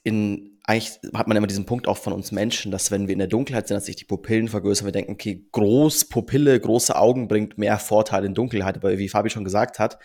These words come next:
der Nachteil ist halt der hohe Energiebedarf.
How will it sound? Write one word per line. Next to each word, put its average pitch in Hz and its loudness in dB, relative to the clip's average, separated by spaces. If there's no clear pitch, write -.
der 98 6
Nachteil 95 0
ist - -2
halt 101 2
der 98 2
hohe 110 4
Energiebedarf. 98 -2